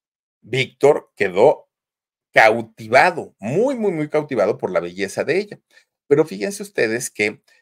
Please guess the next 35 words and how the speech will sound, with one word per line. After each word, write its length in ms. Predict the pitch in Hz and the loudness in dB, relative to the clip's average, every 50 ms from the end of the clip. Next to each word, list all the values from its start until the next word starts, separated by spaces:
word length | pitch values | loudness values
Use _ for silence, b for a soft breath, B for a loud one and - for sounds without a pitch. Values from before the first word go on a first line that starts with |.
| _ _ _ | _ _ _
Víctor, 580 | - 131 139 135 - _ - 123 127 - - - | -6 -6 -6 -6 -6 _ 2 2 2 2 0 -12
según 400 | - - - 85 87 92 104 117 | -12 -8 -8 -6 -4 -4 -2 -2
lo 120 | 147 165 | -2 -2
que 100 | - 156 | -4 -8
se 120 | 143 - 104 | -10 -10 -6
sabe, 300 | - - 117 120 135 135 | 2 2 4 4 2 0
porque 260 | - 98 95 - - | -2 -6 -8 -8 -14
esto 200 | 92 - - 135 | -14 -8 -8 -8
ocurrió 460 | 135 - 120 104 98 98 98 101 - - | -6 -6 -6 -6 -4 -2 -2 -2 -2 -4
allá 180 | 92 92 87 87 | -8 -6 -6 -8
en 120 | 87 87 | -8 -6
Europa, 420 | 85 87 107 135 139 - 92 - _ _ _ _ _ _ _ | -6 -4 -4 -4 -4 -4 -12 -18 _ _ _ _ _ _ _
según 400 | _ - - 123 117 127 160 175 | _ -12 -10 -8 -6 -6 -6 -4
lo 120 | 185 196 190 | -4 -6 -4
que 100 | 175 160 | -6 -8
se 140 | 151 147 | -8 -6
sabe 360 | 139 - 113 98 101 113 113 - | 0 2 2 4 4 2 -2 -4
es 140 | - 123 - | -8 -10 -6
que 100 | - 135 | -6 -6
Víctor 340 | 123 117 107 _ - 131 131 | -6 -6 -8 _ -4 -4 -4
comenzó 340 | - 107 92 90 - - 113 | -4 -6 -8 -8 -6 0 0
a 60 | 110 | 2
darle 320 | 117 113 110 117 123 131 | 2 2 0 0 -2 -4
regalos 720 | 117 110 110 104 95 90 98 98 98 101 113 135 - - b b b b b - | -4 -4 -4 -6 -2 2 2 2 2 0 -4 -6 -8 -16 b b b b b -10
muy 340 | 123 139 151 202 220 220 | -6 0 0 0 0 0
costosos, 680 | - 190 185 - - - 220 262 254 - 143 127 - - | -2 -4 -4 -4 0 0 0 0 0 -4 -10 -10 -10 -12
muy, 400 | - - 151 208 262 285 220 - _ | -2 4 6 6 6 4 2 -6 _
muy, 220 | - 123 135 147 147 | -6 -2 -2 -2 -2
muy, 220 | 143 135 135 139 | -2 -4 -4 -4
muy 200 | 131 120 117 113 | -4 -6 -8 -8
costosos, 600 | 110 104 95 - - 87 80 - - _ - _ _ _ _ _ _ _ - | -10 -12 -12 -10 -10 -14 -14 -14 -18 _ -20 _ _ _ _ _ _ _ 0
pero 220 | - 135 139 135 | 4 6 6 6
regalos 560 | 143 160 160 165 175 185 190 214 226 220 - - | 6 4 2 2 2 2 2 0 -2 -4 -6 -10
verdaderamente 1160 | 131 123 127 123 117 113 110 110 107 107 127 131 151 165 156 131 127 131 131 - 135 135 _ _ | -2 0 2 2 2 2 2 0 2 2 0 0 0 -2 -2 -4 -6 -6 -4 -6 -8 -8 _ _
caros, 540 | - 156 151 196 254 151 123 - - - | 0 0 0 0 -2 -6 -8 -10 -14 -20